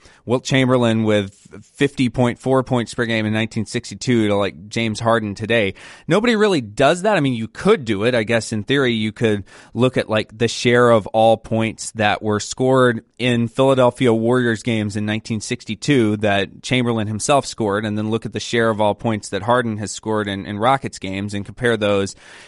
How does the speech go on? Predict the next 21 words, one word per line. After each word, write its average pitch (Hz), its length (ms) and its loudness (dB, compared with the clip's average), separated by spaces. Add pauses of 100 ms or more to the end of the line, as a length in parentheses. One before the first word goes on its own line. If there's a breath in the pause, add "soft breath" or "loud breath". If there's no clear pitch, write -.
But - 300 0
I 151 80 4
don't 170 200 0
think 170 220 -4
there's 139 240 2
an 120 100 0
appetite 127 540 0
for 110 100 -4
that 101 280 0 (160)
because 139 280 2
I 139 60 0
think 131 360 0
the, 117 340 4
the 110 260 0
fans 139 580 0
that, 110 340 0 (440 soft breath)
you 131 80 -2
know, 117 140 4
like 117 320 2
basic 120 460 -2
numbers, 95 600 -4